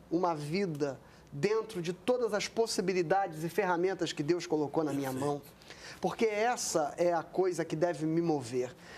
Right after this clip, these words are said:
Speaker 1: Eu moro nesta casa hoje. Eu posso ter uma casa melhor para a minha família?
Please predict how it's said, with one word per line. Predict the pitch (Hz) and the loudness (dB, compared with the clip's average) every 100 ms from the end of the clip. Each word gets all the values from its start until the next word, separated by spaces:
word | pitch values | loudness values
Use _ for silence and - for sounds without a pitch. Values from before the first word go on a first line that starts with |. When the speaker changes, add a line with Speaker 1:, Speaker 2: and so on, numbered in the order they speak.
| - | -2
Speaker 1:
Eu | - 196 | 0 2
moro | 196 220 214 | 2 2 2
nesta | 202 190 196 | 0 0 0
casa | - 185 170 170 | 2 -2 0 0
hoje. | 147 147 135 147 | 0 0 -2 0
Eu | 190 | 0
posso | 208 240 247 - 165 | 0 0 0 -2 -4
ter | - 180 | 0 0
uma | 170 156 | 0 0
casa | 160 170 156 | 0 0 0
melhor | 151 143 160 160 | 0 2 0 0
para | - 151 | 0 2
a | |
minha | 147 151 | 2 0
família? | 147 139 135 175 175 135 127 | 0 -2 0 2 0 0 -8